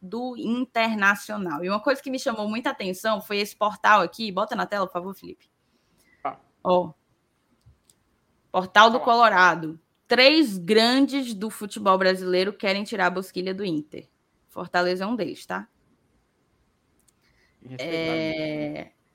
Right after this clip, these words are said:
Speaker 1: a informação obtida por Jeremias Werneck é que três times brasileiros querem tirar a Bosquilha do Inter.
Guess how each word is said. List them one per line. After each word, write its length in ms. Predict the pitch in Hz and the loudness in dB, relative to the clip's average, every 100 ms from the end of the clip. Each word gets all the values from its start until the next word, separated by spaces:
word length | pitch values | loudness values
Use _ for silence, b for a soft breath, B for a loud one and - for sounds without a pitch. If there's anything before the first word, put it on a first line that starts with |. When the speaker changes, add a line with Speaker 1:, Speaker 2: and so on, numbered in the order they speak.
| _ | _
Speaker 1:
a 140 | - 214 | 0 0
informação 540 | 208 247 247 233 277 | 4 6 6 4 0
obtida 400 | 269 240 254 220 | -2 -4 -4 -6
por 260 | 226 226 208 | -4 -4 -4
Jeremias 720 | 180 247 262 226 240 262 208 | 2 2 2 0 0 0 0
Werneck 720 | 208 190 165 165 185 185 196 | 0 0 -2 0 -2 -2 -4
é 60 | 180 | -4
que 180 | 185 | -4
três 420 | 190 - 233 294 - | -10 -2 0 0 -2
times 340 | 233 220 214 | -6 -6 -4
brasileiros 600 | 202 202 185 175 185 202 | -2 0 0 0 -2 -4
querem 320 | - 226 240 | -2 -2 0
tirar 240 | 233 196 190 | -6 0 2
a 40 | |
Bosquilha 680 | 190 - - 214 214 220 220 | 2 -4 -8 -6 -4 0 0
do 200 | 202 226 | -2 -4
Inter. 540 | 208 214 190 - 135 | -2 -4 -4 -6 -6